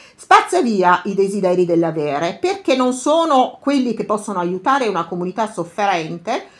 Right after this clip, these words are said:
come quella contemporanea, a ritrovare il senso del proprio esistere. E si parte da una constatazione. L'essere umano,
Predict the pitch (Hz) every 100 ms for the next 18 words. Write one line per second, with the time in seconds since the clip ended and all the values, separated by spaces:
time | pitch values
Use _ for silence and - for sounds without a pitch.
0 | _ _ 196 190 240 233 175 190 196 254
1 | 403 277 156 156 165 - 247 294 277 349
2 | 208 170 220 262 - 151 160 160 165 175
3 | 185 175 156 170 143 156 - - 143 147
4 | 151 - _ _ _ _ _ 262 311 403
5 | 226 220 220 202 190 190 170 160 156 156
6 | - 127 127 139 208 330 - 220 202 233
7 | 170 147 143 170 254